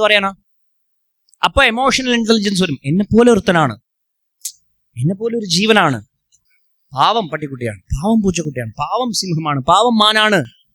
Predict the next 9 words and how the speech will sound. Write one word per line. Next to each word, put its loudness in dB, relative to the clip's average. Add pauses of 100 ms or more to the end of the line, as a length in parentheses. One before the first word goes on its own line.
(240)
എല്ലാം 4
ഒന്ന്. 2 (1120)
അങ്ങനെ 2
ഒരു -2
ഭാവം 0
വരും. -2 (500)
പിന്നെ 2
ഇന്നത്തെ -2
ഉള്ള 4